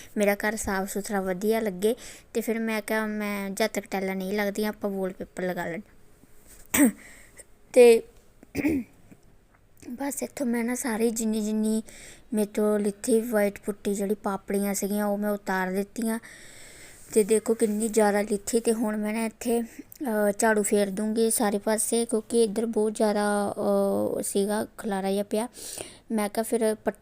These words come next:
ਪੁੱਟੀ ਵੀ ਕਰਨੀ ਆ। ਵਾਈਟ ਪੁੱਟੀ ਸਾਡੇ ਕੋਲ ਪਈ ਸੀਗੀ, ਫਿਰ ਉਹ ਇਹਨਾਂ ਨੇ ਕੀਤੀ ਆ।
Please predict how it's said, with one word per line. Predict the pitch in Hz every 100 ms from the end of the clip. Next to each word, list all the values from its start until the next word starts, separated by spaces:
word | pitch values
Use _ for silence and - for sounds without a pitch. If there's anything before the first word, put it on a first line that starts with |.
| _ -
ਪੁੱਟੀ | - - 214
ਵੀ | 214
ਕਰਨੀ | 214 208 202 208 220
ਆ। |
ਵਾਈਟ | 226 214 214 -
ਪੁੱਟੀ | 247 -
ਸਾਡੇ | 220 220 208
ਕੋਲ | 202 220
ਪਈ | 214 214 208
ਸੀਗੀ, | 202 220 226 220
ਫਿਰ | 226 226 214 -
ਉਹ | 208 214 214 214
ਇਹਨਾਂ | 214 202
ਨੇ | 214
ਕੀਤੀ | 214 202 - 208 208
ਆ। | 262